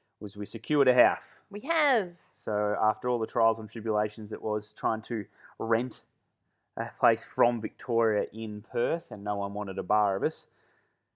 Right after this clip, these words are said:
Speaker 1: because we're dirty, virus-ridden Victorians. <laughs>
Speaker 2: <laughs>
Speaker 1: Um, we're now in the state, and, um, we pretty much got, what, the second, no, we got the first place that we really applied for, didn't we? Here, while we're here.
Speaker 2: Yeah,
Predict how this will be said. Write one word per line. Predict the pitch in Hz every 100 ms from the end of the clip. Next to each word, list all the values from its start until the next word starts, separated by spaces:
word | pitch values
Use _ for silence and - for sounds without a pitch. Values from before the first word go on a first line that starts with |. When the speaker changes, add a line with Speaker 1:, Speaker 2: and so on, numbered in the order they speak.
| _ _
Speaker 1:
because | 98 95
we're | 85
dirty, | 85 107 101 98
virus-ridden | 95 95 98 95 98 95 95 95
Victorians. | 98 127 113 104 110 151 480 480
<laughs> | -
Speaker 2:
<laughs> | 427 - - - - - 466 - - - - -
Speaker 1:
Um, | 98 107 110 104
we're | 113
now | 117 113 117
in | 131
the | 107
state, | - - 104 143 123
and, | 107 107
um, | 104 107 107
we | 104
pretty | - 123
much | 107 98 -
got, | - 104 - _ -
what, | 101
the | -
second, | - - - 101 95 _ -
no, | 113
we | 139
got |
the | 95
first | - 101 -
place | 101 98
that | -
we | 92 _ _ _ _ _ -
really | 113 98
applied | 85 117 110
for, | - 82
didn't | 101 151
we? | 165 _ _ _ _ _ _ _ _ _ _ _ _ _
Here, | - 123 92 87
while | 98 92
we're | 90
here. | 101 87 180
Speaker 2:
Yeah, | 214 170 135